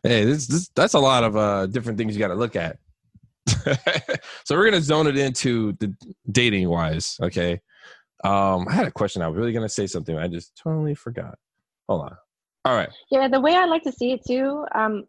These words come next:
Speaker 2: 'cause I'm a visual person, is you think of, um, like, it's just outward to in.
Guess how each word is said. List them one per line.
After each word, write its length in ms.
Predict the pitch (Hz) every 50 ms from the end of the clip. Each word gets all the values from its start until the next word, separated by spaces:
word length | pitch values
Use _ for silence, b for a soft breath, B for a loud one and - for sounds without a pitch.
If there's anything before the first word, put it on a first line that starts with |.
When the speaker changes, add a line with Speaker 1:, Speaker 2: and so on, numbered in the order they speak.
| -
Speaker 2:
'cause 80 | - 220
I'm 120 | 220 226 247
a 80 | 220
visual 300 | 190 208 202 208 226 233
person, 420 | 233 - 254 254 - 277 269 269 262 -
is 180 | 226 220 214 208 -
you 120 | - 214 -
think 160 | - 220 214 -
of, 180 | 214 208 196 208
um, 360 | 196 208 208 202 202 202 202
like, 180 | 202 196 208 214
it's 160 | - - 233 -
just 160 | 285 254 - -
outward 320 | - 226 - - 247 233 208
to 60 | 202
in. 340 | - 208 208 185 175 - 185